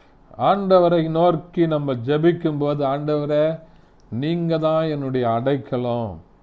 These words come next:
நீங்க தான் என்னுடைய கோட்டை, நீங்க தான் என்னுடைய தேவன், நீங்க தான் நான், என்னுடைய நம்பிக்கையே நீங்க தான்ப்பா" அப்படின்னு நம்ம சொல்லும்போது, ஆண்டவர்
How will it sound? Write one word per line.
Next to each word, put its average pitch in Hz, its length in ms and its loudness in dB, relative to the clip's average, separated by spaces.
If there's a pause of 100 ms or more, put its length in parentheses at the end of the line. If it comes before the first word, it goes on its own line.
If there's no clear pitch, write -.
(520)
நீங்க 165 420 0
தான் 165 280 6
என்னுடைய 139 480 -2
கோட்டை, 139 840 0 (160)
நீங்க 175 440 -2
தான் 170 280 2
என்னுடைய 143 460 -2
தேவன், 139 560 -2 (640)
நீங்க 165 440 -2
தான் 170 440 2
நான், 139 300 -2
என்னுடைய 131 360 -4
நம்பிக்கையே 160 840 0
நீங்க 143 380 -4
தான்ப்பா" 117 600 -2 (520)
அப்படின்னு 120 320 -4
நம்ம 131 280 -4
சொல்லும்போது, 139 1080 -2 (720)
ஆண்டவர் 160 840 2